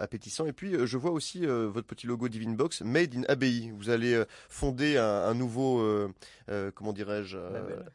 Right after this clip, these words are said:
Speaker 1: un nouveau label,
Speaker 2: Non,
Speaker 1: voilà.
Speaker 2: alors le, le label existe déjà, il s'appelle
Speaker 1: Ouais.
Speaker 2: Monastique. Euh, on n'a pas du tout vocation à les, à les concurrencer,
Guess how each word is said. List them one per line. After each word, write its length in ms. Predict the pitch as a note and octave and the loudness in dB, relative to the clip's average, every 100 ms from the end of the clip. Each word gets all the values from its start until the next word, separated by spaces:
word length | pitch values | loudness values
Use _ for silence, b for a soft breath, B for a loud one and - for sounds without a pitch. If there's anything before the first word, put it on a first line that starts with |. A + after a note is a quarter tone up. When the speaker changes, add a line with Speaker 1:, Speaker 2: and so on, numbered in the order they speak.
| _ | _
Speaker 1:
un 60 | A2 | -6
nouveau 180 | A#2 B2 | 0 2
label, 200 | B2 F#3 | 4 2
Speaker 2:
Non, 100 | D#3+ D3+ A#2 | 0 -2 -4
Speaker 1:
voilà. 60 | |
Speaker 2:
alors 140 | C3 C3 | -2 -6
le, 60 | C3 | -4
le 140 | C3+ | 0
label 300 | C3 C#3+ E3 | 4 8 8
existe 380 | C3+ C#3 - B2+ | 8 2 -2 -2
déjà, 300 | A#2 B2 E3 | 0 2 2
il 40 | |
s'appelle 240 | F#3+ A2+ A#2+ | 0 0 4
Speaker 1:
Ouais. 60 | |
Speaker 2:
Monastique. 500 | C3 B2+ - F3+ - - | 6 4 2 -8 -6 -6
Euh, 500 | G#2+ G#2+ G#2+ G#2 G#2 | -4 -2 -2 -4 -4
on 120 | G#2+ | -2
n'a 100 | G#2+ | -2
pas 140 | G#2 A#2 | 0 -2
du 160 | A#2 | -4
tout 100 | B2 | -6
vocation 420 | A#2 A2+ G#2+ A#2+ | -6 -6 -8 -6
à 60 | A2 | -4
les, 320 | G2+ G2 G2+ - | -4 -4 -6 -6
à 60 | G2 | -6
les 100 | F#2+ | -6
concurrencer, 540 | G2+ - G#2+ - C#3 | -6 -4 -6 0 -2